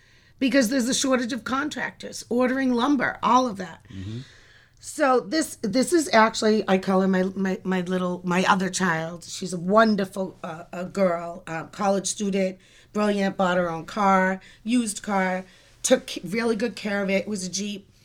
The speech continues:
Speaker 1: And so she's driving on a Cape Cod, um, highway, and, um, there was a woman in the right lane. She's in the left lane. And the woman in the right lane was only listening to her G P S,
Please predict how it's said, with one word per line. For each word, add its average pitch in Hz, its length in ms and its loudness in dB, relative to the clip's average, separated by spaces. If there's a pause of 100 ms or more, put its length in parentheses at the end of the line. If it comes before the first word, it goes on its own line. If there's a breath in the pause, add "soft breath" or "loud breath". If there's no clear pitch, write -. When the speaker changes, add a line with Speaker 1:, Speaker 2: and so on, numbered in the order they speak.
(460 soft breath)
Speaker 1:
And 214 200 0
so 220 220 4
she's 220 360 0
driving 196 400 2
on 196 100 -2
a 202 40 -8
Cape 185 300 -6
Cod, 190 340 0 (380 loud breath)
um, 208 220 0
highway, 175 640 -4 (500 loud breath)
and, 190 560 2
um, 180 420 0
there 185 120 -2
was 185 140 0
a 185 40 -2
woman 190 280 2
in 262 80 4
the 294 80 2
right 196 280 4
lane. 220 300 2
She's 202 260 -4
in 240 100 0
the 277 100 8
left 185 280 4
lane. 190 380 -4 (520 soft breath)
And 208 680 0 (100)
the 196 300 0
woman 196 300 0
in 202 100 -2
the 196 80 -2
right 381 300 2
lane 185 360 2 (680 soft breath)
was 226 420 2
only 214 320 2
listening 233 600 0
to 190 180 -6
her 180 160 -4
G 185 220 -4
P 139 220 -6
S, 127 440 -4